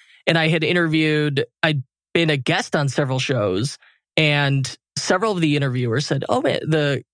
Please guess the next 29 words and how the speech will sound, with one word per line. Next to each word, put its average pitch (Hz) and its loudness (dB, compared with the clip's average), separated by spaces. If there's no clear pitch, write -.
host 151 0
said, 147 -4
"Oh, 311 0
you 170 0
would 240 -2
make 139 -2
a 156 0
good 135 -2
podcast 151 -4
host. 123 -2
You 147 0
should 151 -2
start - -2
your 139 0
own 151 -2
podcast." 160 -2
Well, 240 4
after, 254 0
like, 214 -2
three 214 0
people 202 0
tell 160 0
you 147 0
that, 127 0
you - -8
gotta 139 0
start 135 -2
believing 113 -2
it. 92 -2